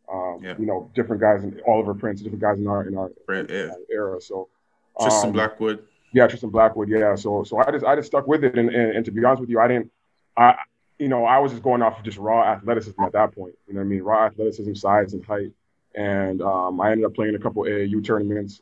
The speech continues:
Speaker 1: Um, uh, I played in the, the, what, what was known as the Vegas Big Time Tournament at that time. Um, I, I got invited to Nike camp in the States and stuff like that, and, and I ended up showing, showing up pretty well. So, uh, I had a lot of, I had a lot of offers at the time. I ended up, uh,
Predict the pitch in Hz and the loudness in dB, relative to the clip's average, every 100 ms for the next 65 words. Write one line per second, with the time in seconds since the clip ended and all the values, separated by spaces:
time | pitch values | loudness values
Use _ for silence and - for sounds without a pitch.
0 | - 92 90 87 - _ _ _ 98 95 | -12 -10 -10 -14 -20 _ _ _ -10 -10
1 | 92 92 98 107 104 98 - - - - | -10 -10 -8 -4 -4 -6 -14 -18 -18 -16
2 | - 104 117 110 101 117 113 107 101 110 | -8 -4 2 0 2 2 2 0 0 0
3 | 104 104 104 110 104 98 104 101 98 98 | -2 -6 -6 -4 -4 -4 -4 -2 -2 0
4 | 98 101 98 98 98 - - - _ 95 | -2 -2 -6 -4 -8 -8 -10 -14 _ -4
5 | 95 87 87 85 _ 98 _ 101 101 95 | -4 -4 -8 -16 _ -20 _ -4 -4 -2
6 | 104 107 101 104 98 98 98 95 101 107 | -2 0 0 0 -4 -4 -6 -6 -6 -4
7 | 98 101 95 - 98 98 92 92 - 92 | -4 -6 -12 -8 -6 -6 -6 -12 -10 -6
8 | 95 95 104 98 92 _ _ _ _ 113 | -4 0 0 0 -8 _ _ _ _ 0
9 | 123 127 120 143 123 117 - 120 113 104 | 2 2 0 2 2 2 2 2 2 2
10 | 120 113 110 123 113 117 104 101 _ _ | 0 2 4 4 4 -2 -4 -4 _ _
11 | _ - 101 95 110 104 110 110 107 107 | _ -2 2 4 2 2 4 4 2 0
12 | 110 107 110 110 110 110 110 101 98 - | 0 2 2 2 2 0 -2 -4 -8 -2
13 | 107 110 104 101 101 101 101 _ 92 90 | 2 2 2 0 -2 -4 -8 _ -16 -16
14 | 90 85 | -16 -18